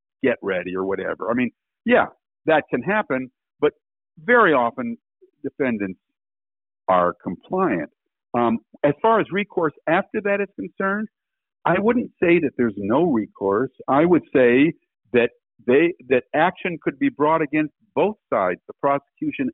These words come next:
and the public defender's office or whomever the contracting lawyers were, if a showing could be made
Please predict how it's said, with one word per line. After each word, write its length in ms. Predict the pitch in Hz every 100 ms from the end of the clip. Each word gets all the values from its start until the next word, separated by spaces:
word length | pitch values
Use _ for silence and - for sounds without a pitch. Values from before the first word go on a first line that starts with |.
| _
and 400 | 151 175 208 233 226
the 60 |
public 280 | 170 127 110 -
defender's 440 | _ 120 98 98
office 340 | 101 98 - 113
or 120 | 104
whomever 440 | 95 113 113 107 95 _ _ _ _
the 80 | -
contracting 720 | - 123 113 127 110 - 104
lawyers 420 | 101 131 170 143 -
were, 300 | 110 95 104 _ -
if 120 | 175
a 80 | 170 - -
showing 320 | 208 240 214
could 180 | 180 147
be 100 | 147
made 480 | 139 135 117 95